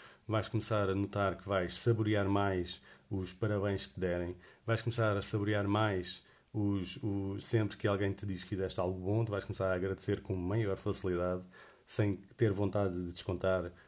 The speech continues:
o positivo. Vais, vais, eh, sentir que irás pensar muito menos vezes nas coisas negativas que poderão acontecer, porque tu estás a viver mais o momento, estás a saborear mais as coisas boas da vida.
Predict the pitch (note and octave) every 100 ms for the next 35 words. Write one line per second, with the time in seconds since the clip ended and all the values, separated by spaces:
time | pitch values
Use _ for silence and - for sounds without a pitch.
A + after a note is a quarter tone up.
0 | _ F#2+ F2+ G2 F2 F#2+ F2+ F2 - -
1 | - - G2+ G#2+ G#2+ F#2 A2+ G#2 G#2+ G2+
2 | G2 G#2+ G2+ G2+ A2 G2 G#2 G#2 - G2
3 | G2 F#2+ G2 F#2+ F#2 F2 - - G2+ G2
4 | F#2+ F2+ F2 F#2+ G2 A2+ B2+ B2 G#2+ G#2+
5 | F2+ G2 G2+ F2 - - - _ G2 G2+
6 | F#2 - G#2+ G2 F#2 G#2 G2+ G2+ F#2 A2+
7 | - G#2 G2+ F#2+ G#2 F#2+ G2 A#2 C3+ -
8 | _ - G#2 - A#2+ B2+ B2 - G#2+ G#2
9 | G2+ B2 G2 G#2 G2 F#2+ F#2+ F2+ F2 F2+
10 | F#2+ F#2+ - F2+ F2 F2+ G2 F#2 F2+ F2+
11 | F2 F2+ E2+ E2 - E2+ D#2 D#2 D#2+ C#2
12 | C#2 - -